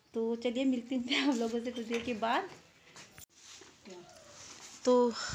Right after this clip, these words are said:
Speaker 2: ये देखिए फ्रेंड्स, अभी मैं बिल्कुल ready हो गई हूँ जाने के लिए। तो अभी हम लोग निकल, निकल गए, हस्बैंड मेरी गाड़ी में बैठ चुके हैं।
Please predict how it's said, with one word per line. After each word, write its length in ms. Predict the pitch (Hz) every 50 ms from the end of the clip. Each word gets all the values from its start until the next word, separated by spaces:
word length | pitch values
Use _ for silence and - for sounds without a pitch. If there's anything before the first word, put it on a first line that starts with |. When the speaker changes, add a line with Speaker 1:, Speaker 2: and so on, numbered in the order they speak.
| - - -
Speaker 2:
ये 120 | 247 254 269
देखिए 300 | 226 254 247 - - 254
फ्रेंड्स, 320 | 233 - 262 277 311 - -
अभी 240 | - 226 214 247 247
मैं 160 | 247 254 226
बिल्कुल 260 | 226 233 - 262 269 254
ready 260 | 240 226 214 202 240
हो 160 | 226 220 220
गई 140 | 208 226 226
हूँ 140 | 226 233 247
जाने 300 | 214 226 214 208 220 226
के 140 | 214 - 233
लिए। 240 | 226 240 262 320 330 - - - - - - - - - - - - - -
तो 240 | 226 220 220 220 220 -
अभी 520 | 226 202 - - - 226 233 233 240 240 240
हम 180 | 226 233 220
लोग 160 | 220 233 220 233
निकल, 340 | 240 - - 240 233 233 220 - - - - 240
निकल 200 | 262 - 254 269
गए, 200 | 254 262 254 254
हस्बैंड 340 | 233 247 233 214 - 240 240
मेरी 140 | 247 247 240
गाड़ी 220 | 240 226 214 208
में 100 | 214 226 208
बैठ 200 | 220 214 214 -
चुके 280 | - 226 214 - 240
हैं। 280 | 220 214 247 285 330 320